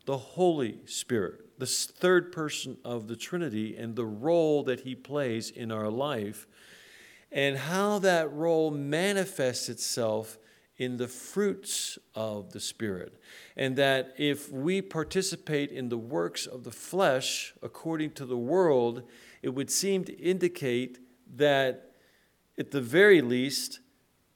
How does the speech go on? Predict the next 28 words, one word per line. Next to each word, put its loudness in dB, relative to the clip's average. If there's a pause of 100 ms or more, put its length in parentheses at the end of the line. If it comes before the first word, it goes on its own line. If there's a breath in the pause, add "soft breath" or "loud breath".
(340)
uh, 2
that -6
the, -2 (400)
that -6
the -2
Holy 0
Spirit -2
in -4
our 0
life 0
has -4
been -6
severely -2
diminished, -2
and -4
at, -2 (180)
at -6
the 0
worst, 0
that -6
there's -2
really -2
no 2 (240)
Holy -2
Spirit -4
in -6
our -4
life. -8